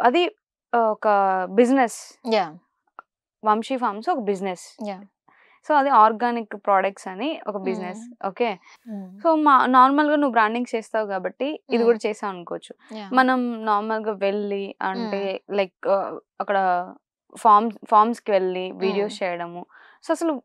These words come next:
Speaker 1: ఫస్ట్ మీకు కాంటాక్ట్ అయింది ఎవరు ఆ బిజినెస్ గురించి?
Speaker 2: ఆ, వంశీ గారే కాంటాక్ట్ అయ్యారండి.
Speaker 1: మ్మ్.
Speaker 2: Insta-లో చూసి, like, "మేము వీడియోస్ చేయాలనుకుంటున్నాము, మీరు ఫ్రీ ఉంటారా అండి? ఒకసారి మాట్లాడొచ్చా?" అన్నారు.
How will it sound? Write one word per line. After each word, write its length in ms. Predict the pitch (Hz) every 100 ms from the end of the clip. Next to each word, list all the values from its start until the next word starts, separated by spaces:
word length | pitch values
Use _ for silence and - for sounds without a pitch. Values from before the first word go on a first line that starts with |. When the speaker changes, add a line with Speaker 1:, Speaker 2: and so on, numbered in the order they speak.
| - -
Speaker 1:
ఫస్ట్ 340 | - 254 - 339
మీకు 220 | 330 269
కాంటాక్ట్ 500 | 240 214 254 285 -
అయింది 220 | 247 247
ఎవరు 280 | 170 170 - _ -
ఆ 40 |
బిజినెస్ 540 | 202 190 196 202 - -
గురించి? 460 | 180 180 - - _ 285
Speaker 2:
ఆ, 200 | 277 277
వంశీ 320 | 240 226 302
గారే 240 | 311 311 269 214 247 - 123 -
కాంటాక్ట్ 400 | 208 190 190 190
అయ్యారండి. 460 | 180 170 196 254 349 _
Speaker 1:
మ్మ్. 200 | 220 214 180 -
Speaker 2:
Insta-లో 440 | 240 - 262 233
చూసి, 600 | 220 220 214 - 262 240
like, 280 | 208 196 190
"మేము 260 | 208 202 202 190 185 185 190 202 _
వీడియోస్ 440 | 233 240 226 233 233
చేయాలనుకుంటున్నాము, 920 | 196 180 185 190 190 185 185 185 220
మీరు 300 | 247 214 185
ఫ్రీ 320 | 185 - 196
ఉంటారా 440 | 190 180 - 175 190
అండి? 300 | 190 190 240
ఒకసారి 280 | 220 - 190
మాట్లాడొచ్చా?" 640 | 190 175 202 185 - -
అన్నారు. 380 | 180 175 185 294